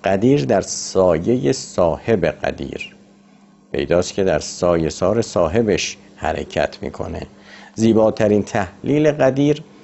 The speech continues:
از لسان مبارک صاحب مظلوم آن، امیرالمؤمنین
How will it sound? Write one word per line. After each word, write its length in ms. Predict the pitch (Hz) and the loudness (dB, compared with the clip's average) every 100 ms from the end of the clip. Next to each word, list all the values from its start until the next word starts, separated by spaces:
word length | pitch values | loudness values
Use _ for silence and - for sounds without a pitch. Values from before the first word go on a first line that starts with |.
| - - | -18 -4
از 280 | 98 95 73 | 0 0 -2
لسان 760 | 87 98 98 - 117 131 135 | 0 2 2 2 2 4 4
مبارک 720 | 131 110 92 95 87 110 - 123 | 4 2 4 4 4 2 0 -4
صاحب 640 | - 101 90 80 117 123 | -2 0 0 0 -2 -2
مظلوم 760 | 120 98 87 87 92 117 113 | 0 0 -2 -2 0 2 2
آن، 360 | 82 85 90 80 - - - - - | 2 2 0 -2 -6 -20 -20 -12 -2
امیرالمؤمنین 1200 | 104 135 120 92 90 87 85 - 87 90 90 82 | 2 4 4 4 2 2 0 -2 0 2 2 -2